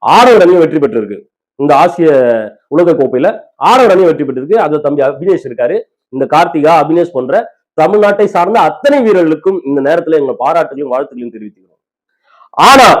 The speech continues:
இப்ப உ-, உண்மையான விஷயத்துக்கு வருவோம், கண்டென்ட்டுக்கு வருவோம். இதுல என்னன்னா, இந்த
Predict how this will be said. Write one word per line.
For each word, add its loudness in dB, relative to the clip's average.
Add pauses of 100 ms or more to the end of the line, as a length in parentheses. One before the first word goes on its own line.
(600)
இப்ப 4
உ-, 6
உண்மையான 4
விஷயத்துக்கு 0
வருவோம், -4
கண்டென்ட்டுக்கு 2
வருவோம். -10 (720)
இதுல 4
என்னன்னா, 4 (1300)
இந்த 6